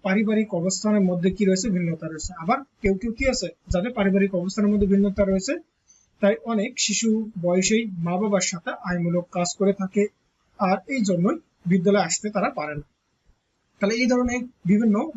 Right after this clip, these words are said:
পারস্পরিক অভিজ্ঞতা ও বৈচিত্র্যের মাধ্যমে আমাদের কি হয়? সমাজটা সমৃদ্ধ হয়।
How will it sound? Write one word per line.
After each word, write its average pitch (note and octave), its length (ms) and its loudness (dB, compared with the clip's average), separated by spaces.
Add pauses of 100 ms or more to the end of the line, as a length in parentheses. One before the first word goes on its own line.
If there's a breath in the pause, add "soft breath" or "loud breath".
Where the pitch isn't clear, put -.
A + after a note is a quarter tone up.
(200)
পারস্পরিক F#3+ 640 2 (240)
অভিজ্ঞতা A3+ 480 0
ও B3 200 -2
বৈচিত্র্যের G#3+ 440 0
মাধ্যমে E3+ 340 0
আমাদের F3 400 -2
কি C#4 140 -2
হয়? G3 140 0 (200)
সমাজটা E3 440 -6
সমৃদ্ধ E3+ 480 -4
হয়। F3 280 2